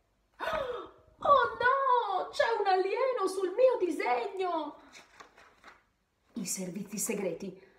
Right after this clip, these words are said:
accorrono per requisire il foglio, ma è già troppo tardi.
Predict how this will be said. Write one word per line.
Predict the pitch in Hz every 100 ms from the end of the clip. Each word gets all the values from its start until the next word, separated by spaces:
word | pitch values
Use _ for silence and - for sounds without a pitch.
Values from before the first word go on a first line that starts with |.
| _
accorrono | 269 247 - 262 226 226 226
per | 233
requisire | 214 208 240 - 254 220
il | 226
foglio, | 240 226 240
ma | 240 269
è | 269
già | 311 311
troppo | - 320 - 349
tardi. | 370 339 311 277 285